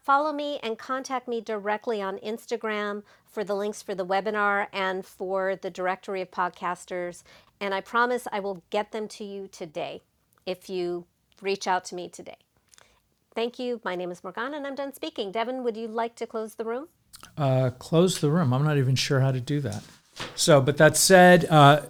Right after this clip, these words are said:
Speaker 2: I hope you guys have had a great experience today. If you do have questions in the future, feel free to come back here.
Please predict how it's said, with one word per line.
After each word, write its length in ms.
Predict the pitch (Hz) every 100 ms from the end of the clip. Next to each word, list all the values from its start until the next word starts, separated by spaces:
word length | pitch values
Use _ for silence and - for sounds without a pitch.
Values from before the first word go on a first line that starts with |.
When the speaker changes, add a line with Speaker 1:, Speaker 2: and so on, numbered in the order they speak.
| -
Speaker 2:
I 160 | 151
hope 280 | 143 185 190
you 60 | 180
guys 320 | 165 160 160
have 100 | 147
had 200 | 139 143
a 40 |
great 400 | 131 127 135 156 151
experience 720 | 135 - 143 139 139 135 131
today. 440 | - 131 127 127 127 - - -
If 160 | 131
you 80 | 151
do 300 | 110 190 240
have 320 | 175 165 151
questions 560 | - 147 - - 139 127
in 80 | 127
the 80 |
future, 400 | 120 - 131 143
feel 260 | 131 - 156
free 220 | 147 151
to 80 | 143
come 420 | - 143 143 135 -
back 480 | 160 135 131 135 -
here. 460 | - 131 131 131